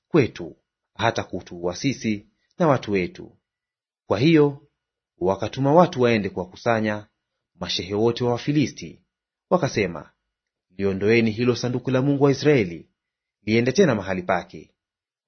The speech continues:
ili lisituue sisi wala watu wetu."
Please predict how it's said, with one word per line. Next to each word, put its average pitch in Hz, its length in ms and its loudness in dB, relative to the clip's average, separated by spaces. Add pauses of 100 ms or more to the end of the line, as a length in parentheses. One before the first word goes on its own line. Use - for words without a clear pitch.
ili 170 260 4
lisituue 92 580 -4
sisi 113 560 -6 (420)
wala 143 240 4
watu 92 240 -2
wetu." 90 400 -6